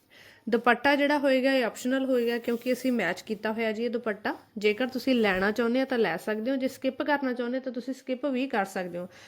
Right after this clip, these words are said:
ਦੁਪੱਟੇ ਦਾ ਜੋ ਪ੍ਰਾਈਸ ਹੋਏਗਾ ਜੀ ਤਿੰਨ ਸੌ ਰੁਪਏ ਦਾ ਤੁਹਾਨੂੰ ਦੁਪੱਟਾ ਮਿਲਣਾ ਹੈ ਜੀ। ਛੇ ਸੌ ਰੁਪਏ ਦੀ ਸ਼ਰਟ ਹੋਏਗੀ ਜੀ, ਚਾਰ ਸੌ ਰੁਪਏ ਦੀ ਹੋਏਗੀ ਬਾਟਮ ਜੀ।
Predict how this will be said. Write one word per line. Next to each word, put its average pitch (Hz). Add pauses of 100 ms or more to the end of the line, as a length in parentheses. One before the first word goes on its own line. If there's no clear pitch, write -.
(320)
ਦੁਪੱਟੇ 240
ਦਾ 294
ਜੋ 285
ਪ੍ਰਾਈਸ 226
ਹੋਏਗਾ 208
ਜੀ 277 (420)
ਤਿੰਨ 247
ਸੌ 302
ਰੁਪਏ 277
ਦਾ 254
ਤੁਹਾਨੂੰ 262
ਦੁਪੱਟਾ 208
ਮਿਲਣਾ 196
ਹੈ 214
ਜੀ। 269 (420)
ਛੇ 240
ਸੌ 269
ਰੁਪਏ 269
ਦੀ 262
ਸ਼ਰਟ 208
ਹੋਏਗੀ 247
ਜੀ, 285 (360)
ਚਾਰ 254
ਸੌ 277
ਰੁਪਏ 262
ਦੀ 233
ਹੋਏਗੀ 226
ਬਾਟਮ 180
ਜੀ। -